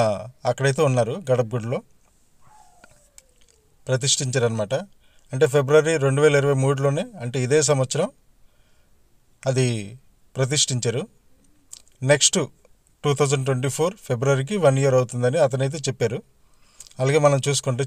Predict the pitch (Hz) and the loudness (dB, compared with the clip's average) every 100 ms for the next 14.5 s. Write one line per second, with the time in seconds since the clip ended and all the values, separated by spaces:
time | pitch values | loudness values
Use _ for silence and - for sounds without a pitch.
0 | 151 143 147 135 113 151 160 143 127 120 | -2 0 0 -2 -2 -4 -2 0 4 4
1 | 101 - _ - _ _ _ _ 127 127 | 4 -2 _ -20 _ _ _ _ -6 4
2 | 151 160 165 131 135 123 143 143 147 139 | 6 4 0 0 2 2 0 0 0 2
3 | 147 139 131 131 123 120 120 190 - - | 2 2 0 0 -2 -4 -4 -6 -14 -20
4 | _ _ - - - _ - 135 156 151 | _ _ -20 -20 -20 _ -4 4 6 8
5 | 147 135 135 135 151 147 208 _ _ _ | 8 8 6 6 6 4 0 _ _ _
6 | _ _ _ _ _ _ - _ - - | _ _ _ _ _ _ -20 _ -20 -6
7 | 131 - 180 165 _ - 135 143 107 120 | -4 -2 -4 -4 _ -8 0 0 2 6
8 | 143 151 143 135 - 113 120 - _ _ | 6 6 0 -2 -2 -2 -2 -10 _ _
9 | _ _ _ - _ _ _ _ _ _ | _ _ _ -20 _ _ _ _ _ _
10 | _ _ - 131 131 151 139 - 139 135 | _ _ -8 -4 -2 -4 -6 -4 -2 0
11 | 156 151 143 135 127 110 117 110 139 147 | 2 2 0 -2 0 0 2 2 4 6
12 | 147 135 151 143 131 123 - 117 139 214 | 8 8 10 8 6 2 0 0 -2 -6
13 | _ _ - 110 135 139 139 131 110 131 | _ _ -4 4 4 4 0 -4 -4 -2
14 | 127 - 127 - 180 | 0 0 -2 -4 -8